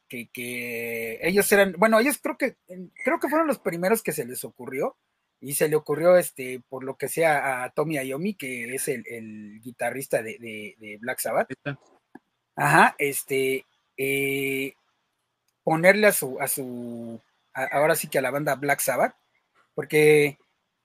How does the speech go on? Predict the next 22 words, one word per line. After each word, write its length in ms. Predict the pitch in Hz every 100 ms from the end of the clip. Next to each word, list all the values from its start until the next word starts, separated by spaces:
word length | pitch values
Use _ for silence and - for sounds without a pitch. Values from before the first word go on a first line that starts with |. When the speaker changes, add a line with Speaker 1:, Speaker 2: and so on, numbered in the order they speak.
| -
Speaker 1:
este, 400 | 135 143 - 165
ellos 240 | 202 220
querían, 340 | - 147 180 -
tenían, 300 | 175 262 294
tuvieron 380 | - 269 349 320
otros 260 | - 233
nombres 400 | 185 175 151 131
así, 320 | 117 - 151 151
pero 200 | 131 147
no 140 | 180
tenían 260 | 165 170 180
así 160 | 147
como 240 | - 147 131
mucho 240 | 151 151
éxito, 320 | 143 156 240
hasta 320 | 208 - 131
que 180 | - 139
un 120 | 147
día, 120 | 156 165
pues, 140 | -
ellos 160 | 196 -
se, 160 | 160